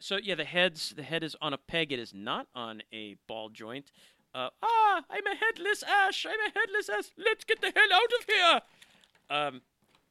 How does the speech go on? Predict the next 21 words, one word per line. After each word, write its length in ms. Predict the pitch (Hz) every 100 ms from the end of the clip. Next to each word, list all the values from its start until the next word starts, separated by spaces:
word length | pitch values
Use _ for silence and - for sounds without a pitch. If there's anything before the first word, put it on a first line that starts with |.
| _ -
yeah, 180 | 139 113
so 140 | 180
it's 240 | 190 - 175
not 160 | 196
a 40 | 214
ball 240 | 165 156
joint. 320 | 143 151 151
It's 160 | 127 -
just, 300 | 147 135 -
it's 100 | -
just 200 | - -
a 40 | -
peg. 380 | - 127 123 _ _ -
So 160 | 160
that's 240 | 160 190 180
why 180 | 170 -
he, 320 | - 156 151
he 200 | - 139 139
really, 280 | 160 156
he 140 | 135 135
can't 340 | - 202 202